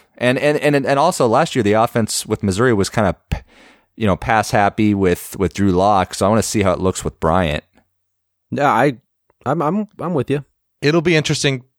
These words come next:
Speaker 3: to see the fit, but I, I think there is some good talent around him there. So,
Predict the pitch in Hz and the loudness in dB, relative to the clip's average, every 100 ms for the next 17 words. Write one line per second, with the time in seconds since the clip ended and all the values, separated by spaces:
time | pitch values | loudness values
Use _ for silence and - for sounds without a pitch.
0 | - 131 - 127 110 - - 110 - 123 | -4 -2 0 0 0 -2 0 0 0 0
1 | 180 165 196 240 151 185 - 110 92 87 | 0 0 0 0 2 2 0 0 0 -2
2 | - 107 104 85 - 95 87 85 82 82 | 0 0 0 -2 -4 -2 0 0 -2 -2
3 | 80 87 - 98 82 82 | 0 -2 -2 0 0 0